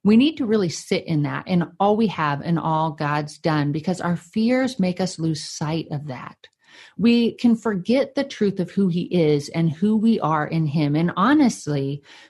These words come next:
many of our fears are rooted in discontentment. For example, I can get pretty anxious when a deadline hits, especially if the project feels particularly challenging.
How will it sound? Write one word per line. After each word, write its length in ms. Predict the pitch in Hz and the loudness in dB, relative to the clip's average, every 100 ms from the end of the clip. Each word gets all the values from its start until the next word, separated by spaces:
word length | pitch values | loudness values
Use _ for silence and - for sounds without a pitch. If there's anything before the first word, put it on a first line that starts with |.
| - | -4
many 520 | 156 180 285 339 320 | 2 4 4 4 2
of 140 | 220 180 | 2 2
our 160 | 165 | 0
fears 380 | 151 160 160 156 | 0 -2 -2 -2
are 100 | 156 | -2
rooted 320 | 160 160 160 | 0 0 0
in 160 | 151 151 | 0 0
discontentment. 760 | 151 - - 139 - - 147 - - | 0 -4 -4 -4 -6 -10 -16 -14 -2
For 200 | 208 208 | 2 2
example, 500 | 196 160 120 - - _ - - - - | 0 -2 -4 -10 -18 _ -20 -20 -20 -4
I 320 | 185 220 254 254 | 0 2 0 2
can 140 | 247 | 2
get 260 | 214 - _ | 2 -2 _
pretty 380 | - 226 294 | -2 0 0
anxious 560 | 160 147 - 156 233 - | 0 -4 -4 -4 -4 -4
when 320 | 165 175 175 | 2 4 4
a 100 | 185 | 4
deadline 640 | 175 147 143 147 139 139 | 2 0 0 -2 -2 -4
hits, 520 | 143 - 143 226 - - | -6 -6 -4 -4 -6 -6
especially 960 | 180 - - 220 254 254 269 262 240 233 | -6 -6 -4 -2 -2 -4 -4 -2 0 0
if 140 | 202 | -2
the 80 | 202 | -4
project 400 | 190 160 165 160 | -2 -2 -2 -6
feels 200 | 160 156 | -6 -6
particularly 680 | - 151 156 160 151 156 160 | -6 -8 -8 -6 -2 -2 -4
challenging. 680 | - 294 247 160 - 151 | -2 2 2 0 -4 -10